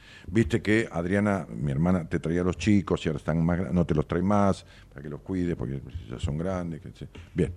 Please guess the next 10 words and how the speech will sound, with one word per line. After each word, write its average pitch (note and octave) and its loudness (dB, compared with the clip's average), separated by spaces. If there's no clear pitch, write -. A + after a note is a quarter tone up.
ok, - -4
bárbaro. - -10
¿Quiere F2+ 0
decir F#2+ 0
que F#2 2
no F2+ 2
tenés F2+ 4
ninguna F2 4
alimentación? E2 2
No, B2+ 8